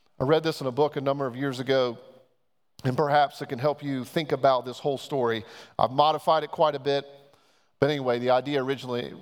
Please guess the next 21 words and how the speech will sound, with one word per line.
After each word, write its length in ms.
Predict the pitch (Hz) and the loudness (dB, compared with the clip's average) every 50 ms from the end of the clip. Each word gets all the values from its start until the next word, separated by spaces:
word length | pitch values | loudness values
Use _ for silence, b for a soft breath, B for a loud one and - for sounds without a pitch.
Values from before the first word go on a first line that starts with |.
| - - - | -14 -6 -4
originated 360 | 143 131 147 131 143 135 123 | -2 0 0 0 0 -2 -2
with 100 | 117 107 | -4 -6
someone 280 | - - 127 113 110 104 | -6 -4 -4 -2 -2 -4
else. 320 | 101 - 101 107 - - | -4 -6 -8 -10 -8 -8
It's 160 | 143 131 - | -8 -6 -6
this. 500 | - 135 135 113 104 104 - - - - - - - _ _ _ _ _ _ _ _ _ _ _ _ _ _ _ _ _ _ _ _ _ _ _ _ _ _ _ _ _ _ _ _ _ _ _ _ _ _ - | 0 0 0 0 0 -4 -12 -16 -16 -18 -18 -20 -20 _ _ _ _ _ _ _ _ _ _ _ _ _ _ _ _ _ _ _ _ _ _ _ _ _ _ _ _ _ _ _ _ _ _ _ _ _ _ 0
When 120 | - 151 151 | 0 2 2
we 100 | 160 156 | 2 2
go 220 | 147 175 175 196 | 4 6 6 6
our 140 | 202 196 185 | 4 2 0
own 180 | 185 185 180 165 | -2 -4 -4 0
way, 280 | 156 135 110 101 95 - - - - - _ _ _ _ _ _ _ _ _ _ _ _ _ _ _ _ _ _ _ _ _ _ _ _ _ _ | 2 2 2 0 -2 -12 -20 -20 -20 -20 _ _ _ _ _ _ _ _ _ _ _ _ _ _ _ _ _ _ _ _ _ _ _ _ _ _
we 140 | - 131 139 | -2 0 0
never 280 | 143 160 180 185 190 185 | 2 2 2 2 2 -2
really 280 | 165 165 175 170 165 151 | -2 0 -2 -2 -2 -2
get 240 | 135 151 160 156 - | 0 0 0 0 -2
where 140 | 139 147 | -4 -4
we're 120 | 135 143 131 | -2 -2 -4
trying 340 | - - 147 139 139 139 135 | -2 0 0 0 0 0 -4
to 40 | 127 | -4
go, 320 | 120 131 113 107 107 98 | 0 0 0 0 -2 -8